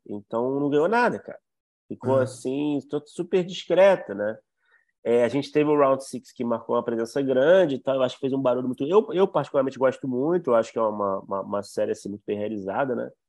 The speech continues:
Speaker 2: Eu gosto
Speaker 1: É.
Speaker 2: muito, eu acho que tem duas coisas sobre o Round Six, só fazer esse
Speaker 1: Uhum,
Speaker 2: parênteses, já que
Speaker 1: claro.
Speaker 2: você falou. Eu acho que é uma série muito bem realizada, é uma série que ela ficou muito, muito, muito popular, né? Uma, talvez uma das séries mais populares do mundo,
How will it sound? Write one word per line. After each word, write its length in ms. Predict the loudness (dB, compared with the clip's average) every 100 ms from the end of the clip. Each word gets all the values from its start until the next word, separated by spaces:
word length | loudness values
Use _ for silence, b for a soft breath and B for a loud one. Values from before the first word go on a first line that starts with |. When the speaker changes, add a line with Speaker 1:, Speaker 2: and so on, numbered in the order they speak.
| _ _ _ _
Speaker 2:
Eu 120 | 2 4
gosto 260 | 4 2
Speaker 1:
É. 60 | 0
Speaker 2:
muito, 180 | 2 2
eu 60 |
acho 100 | 2 0
que 60 |
tem 100 | -2
duas 280 | 0 -2 -4
coisas 380 | 2 2 4 0
sobre 240 | -2 -2
o 40 | -2
Round 180 | -2 -4
Six, 220 | -8 -8
só 100 | -8
fazer 240 | -6 -4 -4
esse 120 | -4
Speaker 1:
Uhum, 80 | -2
Speaker 2:
parênteses, 340 | -2 -4 -4
já 120 | -6
que 40 | -2
Speaker 1:
claro. 180 | -2
Speaker 2:
você 60 | -2
falou. 380 | -2 -2 -2 -6 -20 b b b b
Eu 160 | 2 4
acho 400 | 2 0 -8 -8
que 260 | -2 0 2
é 100 | 2
uma 180 | 2 2
série 240 | 0 0
muito 200 | -2 -2
bem 140 | -2
realizada, 880 | -2 -2 -6 -6 -6 -2 0 0 -2 -8 b b -4
é 100 | 0
uma 180 | 2 2
série 240 | 2 2
que 80 | 2
ela 120 | 0
ficou 200 | 0 -2
muito, 500 | 0 0 0 -4 -2
muito, 320 | 0 0 0 -2
muito 280 | -2 -4
popular, 540 | -6 -4 -2 0 -2 -4
né? 220 | -4 -4
Uma, 260 | -4 -4 -6
talvez 320 | -6 -4 -2
uma 120 | -2
das 160 | -4 -4
séries 180 | -6 -4
mais 180 | -6
populares 520 | -6 -8 -4 -4 -4 -4
do 120 | -2
mundo, 320 | 0 0